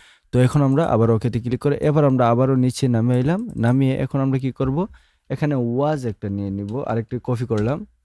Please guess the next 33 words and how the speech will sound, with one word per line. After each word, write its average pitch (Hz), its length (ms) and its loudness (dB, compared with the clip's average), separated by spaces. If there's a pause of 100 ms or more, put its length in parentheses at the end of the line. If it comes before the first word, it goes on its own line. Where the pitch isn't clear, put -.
এই 107 120 4
যে 95 100 2
ওয়াজ। 95 320 4 (560)
তো 120 200 0
ওয়াজের 143 320 6
কালারটি 143 380 4
ক-, 139 320 2
এবার 120 180 4
আমরা 117 200 4
একটা 117 140 2
ভিন্ন 120 340 4
কালার 104 240 2
দিই, 139 260 0 (180)
ধরেন 180 200 4
এটাকে 160 260 2
সাদাই 123 400 4
দিই, 90 160 2
তখন 110 300 2
কিন্তু 110 180 2
একটু 107 160 0
বাড়তে 101 340 2
পারে। 98 300 0 (1300)
হ্যাঁ, 104 320 4
সাদা 120 340 4
দিয়েছি, 123 340 2
দেখেন 104 280 2
কি 113 180 0
বাড়ছে। 101 520 0
তো 101 120 4
ওকেতে 98 280 0
ক্লিক 92 220 -6
করলাম। 87 220 -2 (420)
তো 151 80 -6